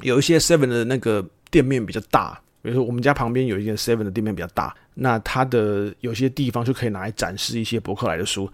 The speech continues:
诶，听说销量还不错诶，只是说他们那些书通常都有包膜啦，大概不太能够翻，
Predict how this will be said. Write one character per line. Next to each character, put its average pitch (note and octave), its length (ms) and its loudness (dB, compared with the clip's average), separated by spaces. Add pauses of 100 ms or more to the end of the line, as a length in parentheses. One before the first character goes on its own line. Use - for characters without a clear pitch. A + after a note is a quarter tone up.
(100)
诶， F#3 80 0
听 F3+ 160 6
说 F#3 100 8
销 F3 300 4
量 D3+ 180 4
还 G#2+ 100 -2
不 A#2 120 0
错 G2 320 0
诶， - 60 -14 (180)
只 C3+ 120 2
是 F3+ 80 6
说 G3+ 160 4
他 G3+ 160 0
们 E3+ 140 2
那 E3 100 2
些 E3 220 4
书 D#3 220 2
通 D#3 180 0
常 C#3+ 100 2
都 C3 80 4
有 A2 140 6
包 B2 260 4
膜 F2+ 320 -2
啦， F2+ 200 -6 (200)
大 D3+ 120 0
概 D3 100 6
不 - 140 2
太 C#3 120 2
能 A2 140 -2
够 A#2+ 140 -2
翻， G2 340 -4